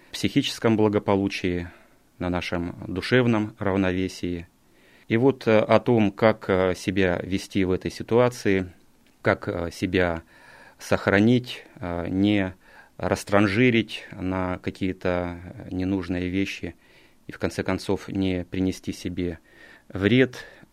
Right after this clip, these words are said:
я и хотел бы немного с вами поговорить. Как же нам сохранить нашу психику? Как удовлетворить одну из базовых потребностей,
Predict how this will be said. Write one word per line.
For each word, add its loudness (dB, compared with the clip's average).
я 0
и 0
хотел -2
бы 0
немного -4
с -12
вами 0
поговорить. -6
Как 6
же 2
нам 2
сохранить 2
нашу -4
психику? -6
Как -4
удовлетворить 0
одну -2
из -10
базовых -2
потребностей, -6